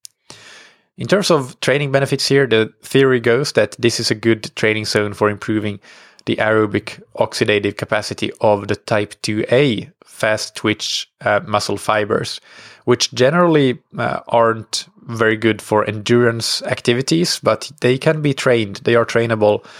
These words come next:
Uh, so that is what we're trying to achieve with this type of training. And, uh, and if we achieve that, then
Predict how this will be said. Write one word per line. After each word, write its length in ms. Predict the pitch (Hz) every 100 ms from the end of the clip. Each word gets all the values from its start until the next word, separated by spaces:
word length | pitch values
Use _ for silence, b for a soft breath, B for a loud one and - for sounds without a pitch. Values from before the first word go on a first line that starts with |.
| B B B -
Uh, 140 | 107
so 440 | 104 - 110 107 104
that 240 | 117 120
is 120 | 120
what 160 | 113 -
we're 80 | 107
trying 280 | 110 110 101
to 100 | 107
achieve 440 | - 104 104 107
with 140 | 110
this 220 | 101 107 -
type 200 | 107 104
of 100 | 104
training. 420 | - - 127 - B B B B -
And, 360 | 107 104 101
uh, 180 | 104 98
and 160 | 107 113
if 140 | 107
we 100 | 127
achieve 380 | 107 - 127 139
that, 280 | 160 175 -
then 340 | 113 110 107